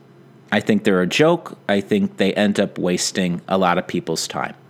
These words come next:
And it doesn't help that people who give predictions, they end up grading themselves on a curve anyway. <laughs> So they'll give a prediction, and then at the end of the year,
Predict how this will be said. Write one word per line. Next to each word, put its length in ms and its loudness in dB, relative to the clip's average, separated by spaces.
And 120 2
it 80 2
doesn't 300 4
help 320 0
that 180 2
people 260 2
who 120 0
give 220 2
predictions, 720 0
they 100 2
end 160 2
up 120 -6
grading 320 2
themselves 480 0
on 100 2
a 80 2
curve 300 0
anyway. 420 -4
<laughs> 120 2
So 120 4
they'll 120 6
give 180 4
a 80 4
prediction, 600 4
and 120 4
then 140 6
at 80 0
the 140 6
end 140 6
of 80 4
the 100 6
year, 360 4